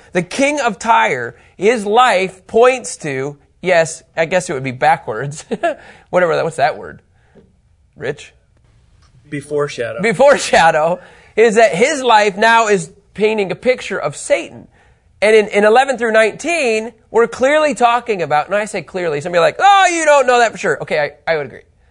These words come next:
Speaker 1: Okay? It sure looks like it's Satan. Okay? So, and he banished you, guardian cherub, from among the fiery stones.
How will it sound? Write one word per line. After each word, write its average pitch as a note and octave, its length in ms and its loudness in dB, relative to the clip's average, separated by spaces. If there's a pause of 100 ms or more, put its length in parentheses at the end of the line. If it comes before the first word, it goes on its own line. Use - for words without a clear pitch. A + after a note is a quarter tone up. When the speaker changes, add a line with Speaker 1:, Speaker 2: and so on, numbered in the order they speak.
(160)
Speaker 1:
Okay? D3 320 -2 (200)
It F3+ 120 -2
sure F#3 340 0
looks C#3 340 -4
like G#2+ 240 -10
it's G2+ 140 -16
Satan. - 360 -18 (180)
Okay? C#3+ 320 -4 (260)
So, G3+ 200 2
and F#3+ 260 -2
he G3+ 80 0
banished B3 500 2
you, F#3 140 -6
guardian G3+ 460 2
cherub, F3 360 0
from G3+ 220 2
among G3+ 320 2
the G#3 80 -6
fiery F3+ 400 0
stones. - 580 -4